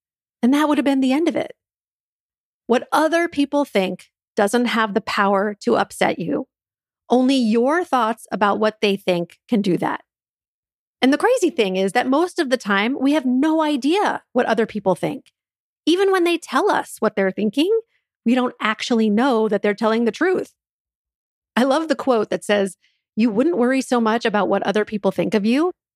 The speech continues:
if you knew how seldom they did." Most people are not thinking about you as much as you think they are because they're too busy thinking about themselves and worrying what other people are thinking about them.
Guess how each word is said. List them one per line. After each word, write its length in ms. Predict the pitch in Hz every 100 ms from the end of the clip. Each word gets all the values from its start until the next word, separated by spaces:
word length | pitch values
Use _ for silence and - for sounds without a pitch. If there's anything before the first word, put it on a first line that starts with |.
| _
if 180 | 208 -
you 120 | 202
knew 280 | 202 214 240
how 200 | 220 208
seldom 520 | - 185 185 214 202
they 140 | 180 170
did." 380 | - 294 302 - _ _ _ _ _ _ _ _ -
Most 320 | 302 480 -
people 300 | 370 269 233
are 140 | 214
not 240 | 220 240 -
thinking 300 | 240 233 247
about 240 | 247 247
you 180 | 269 277
as 140 | 220 214
much 240 | 190 185
as 160 | 220 196
you 100 | 202
think 240 | 190 202
they 140 | 170
are 300 | 156 151 - _ _ -
because 220 | 277 294
they're 140 | 311 339
too 200 | 359 285
busy 280 | 311 302
thinking 320 | 285 302 294 285
about 260 | 277 277
themselves 680 | 262 247 - 370 294 180 - _ _ -
and 200 | 277 254
worrying 420 | 262 311 320 320
what 160 | 302 -
other 240 | 302 370
people 300 | 349 247 277
are 100 | 285
thinking 300 | 285 302 294
about 240 | 311 320 311
them. 400 | 427 453 277